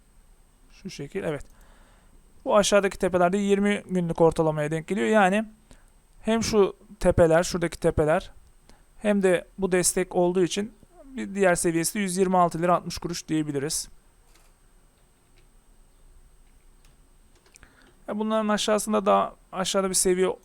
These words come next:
olamaz mı? Tabii ki ona da bakacağız. Çünkü şurada dipler oluşturmuş bakın. Doksan yedi lira otuz kuruş. Ona da geleceğim şimdi. Ondan da bahsedeceğim.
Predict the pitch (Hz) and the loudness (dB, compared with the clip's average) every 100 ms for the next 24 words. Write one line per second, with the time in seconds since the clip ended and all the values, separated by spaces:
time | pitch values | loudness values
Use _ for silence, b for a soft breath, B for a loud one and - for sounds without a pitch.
0 | _ 180 185 185 151 143 160 226 - _ | _ 2 4 4 0 -2 -4 -6 -10 _
1 | _ _ b b b b _ _ _ _ | _ _ b b b b _ _ _ _
2 | - - - - - 202 156 185 175 170 | -20 -20 -20 -20 -6 -4 -2 0 2 2
3 | 151 151 170 208 - 190 175 196 214 - | 0 -2 -2 -2 -2 -2 0 0 -2 -14
4 | - - - 190 180 175 185 208 190 - | -20 -20 -10 -4 -2 -2 -2 2 4 2
5 | 170 156 - 147 143 - 147 214 - b | -2 -2 -6 -8 -6 -8 -6 -8 -10 b
6 | b b b b - 160 160 - 165 160 | b b b b -10 0 0 2 0 -2
7 | 151 151 151 143 - - 175 247 - - | -4 -2 -2 -4 -8 -8 -6 -8 -12 -20
8 | - _ _ - - - _ - _ _ | -20 _ _ -20 -20 -20 _ -20 _ _
9 | - 170 165 151 147 143 143 143 - 156 | -10 -6 -4 -4 -4 -6 -6 -8 -10 -8
10 | 185 233 165 147 139 139 160 - 165 165 | -8 -8 -8 -8 -8 -8 -8 -8 -10 -8
11 | 170 | -10